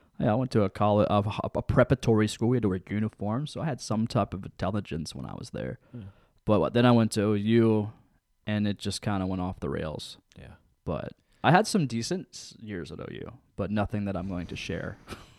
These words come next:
Speaker 2: If we're just going with best semester, yeah, let's talk about it.
Speaker 1: Uh, yeah, let's, yeah.
Speaker 2: I think I walked out of Marshall with a three point six three.
Speaker 1: That's good.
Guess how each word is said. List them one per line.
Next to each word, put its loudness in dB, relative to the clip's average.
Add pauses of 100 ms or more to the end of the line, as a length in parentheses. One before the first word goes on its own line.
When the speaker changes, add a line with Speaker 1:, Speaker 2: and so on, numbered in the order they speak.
(720)
Speaker 2:
If -10
we're 0
just -6
going -2
with -8
best 0
semester, 0
yeah, -2
let's -8
talk -4
about -12
it. -4 (180)
Speaker 1:
Uh, 6
yeah, 0 (260)
let's, 0
yeah. -4 (340)
Speaker 2:
I -8
think -4
I 2
walked 0
out -4
of -2
Marshall -6
with -10 (100)
a -10 (1120)
three 0
point -6 (140)
six -12
three. -6 (440)
Speaker 1:
That's -14
good. 2